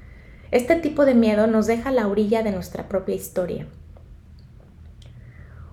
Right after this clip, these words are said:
Uno de los aprendizajes más valiosos para mí a lo largo de este proyecto personal de administrar el miedo es que no existe tal cosa como la falta de miedo.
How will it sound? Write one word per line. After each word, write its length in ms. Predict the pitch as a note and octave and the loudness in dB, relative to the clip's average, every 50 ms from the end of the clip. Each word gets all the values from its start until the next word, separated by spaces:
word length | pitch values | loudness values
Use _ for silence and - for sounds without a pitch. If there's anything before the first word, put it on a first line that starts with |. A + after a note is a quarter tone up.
| - - | -4 -2
Uno 160 | C#4 E4+ G4 | 2 4 4
de 40 | F#4 | 4
los 160 | D#4 - - | 4 4 2
aprendizajes 680 | A#3+ A#3+ - A3 A3 A3+ A3+ - B3 B3 C4+ C4 - A#3 | 0 0 2 2 2 2 0 0 -2 -2 -4 -4 2 4
más 280 | A#3 A#3+ C4+ C#4 C4+ | 6 6 6 6 6
valiosos 440 | C4+ C#4 B3+ B3 A#3+ A#3 A#3 B3 A#3+ | 6 6 6 6 6 6 4 0 -2
para 240 | - A#3 G3+ F#3+ F#3+ | 0 -2 -2 -2 0
mí 120 | G3 G3+ | 0 0
a 60 | G#3 | 2
lo 140 | G#3 G#3 G#3 | 2 2 2
largo 280 | G#3 G3+ G3 G3+ G#3 A3 | 2 0 0 0 0 0
de 100 | G#3 G#3 | 0 0
este 180 | G#3 - A#3 | -2 -2 -4
proyecto 500 | A3+ - F#3+ F#3 F#3 F3+ F#3 - E3 - | -4 -2 -2 -2 -2 -4 -4 -4 -6 -4
personal 540 | - G3+ - - E3+ E3 E3+ E3+ E3+ F3 F#3+ | -4 -4 -4 -4 -6 -6 -4 -4 -4 -2 -2
de 60 | G3 | -2
administrar 520 | F#3+ - E3+ D#3+ D#3+ D3+ - - F#3+ F#3+ G3 | -4 -4 -6 -6 -8 -8 -8 -6 -4 -4 -4
el 100 | F#3+ F3+ | -4 -4
miedo 380 | F3 E3 D#3 D#3+ E3+ A3+ - - - - - - - - - - - - - - | -4 -4 -2 -2 -4 -4 -4 -8 -14 -18 -20 -20 -20 -20 -20 -20 -20 -18 -8 -6
es 140 | C#4 C#4 - | -6 -4 -2
que 100 | - F4 | -2 -2
no 80 | F4+ | -2
existe 460 | F4 F4 - - D#4+ D#4+ D#4 - D4+ | -2 -4 -4 -4 -4 -4 0 0 0
tal 260 | D4+ - B3 B3+ A#3+ B3 | 2 4 4 2 2 2
cosa 340 | - A#3 A#3 A#3 A#3+ A#3+ | 0 -2 0 -2 -4 -4
como 220 | - A3+ G#3 G3 F#3+ | -2 -2 -2 0 -2
la 100 | F#3 F#3 | -2 -4
falta 380 | - - G3+ G3+ G3+ A3+ G#3+ | -4 -4 -4 -2 0 0 0
de 140 | G#3 F#3 E3+ | 0 0 0
miedo. 340 | E3+ F3 F#3 F#3 E3+ F3 | -2 -4 -4 -6 -6 -8